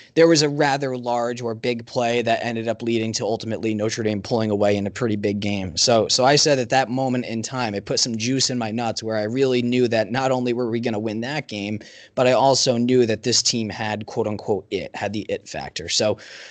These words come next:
so any sort of big moment or big, uh, you know, tide turning point in a game, that's, that's where we have now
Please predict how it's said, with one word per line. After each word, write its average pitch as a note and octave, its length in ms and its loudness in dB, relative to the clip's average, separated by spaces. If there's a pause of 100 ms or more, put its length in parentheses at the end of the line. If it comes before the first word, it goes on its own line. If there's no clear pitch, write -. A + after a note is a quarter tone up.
(100)
so C#3 280 6
any G3 220 4
sort F3+ 320 4
of C#3 180 2
big C3+ 240 2
moment A#2+ 400 -2
or A2 160 -4
big, A#2+ 460 -2
uh, G2+ 360 -2
you G#2+ 140 -6
know, G#2 80 -2
tide B2 460 0
turning A2+ 540 -4
point A2 520 -4
in G#2+ 100 -4
a F#2+ 60 -4
game, G#2+ 440 -4
that's, A#2+ 500 2
that's A#2+ 260 -2
where A#2+ 160 0
we A2 420 -2
have G#2+ 240 0
now A2+ 340 2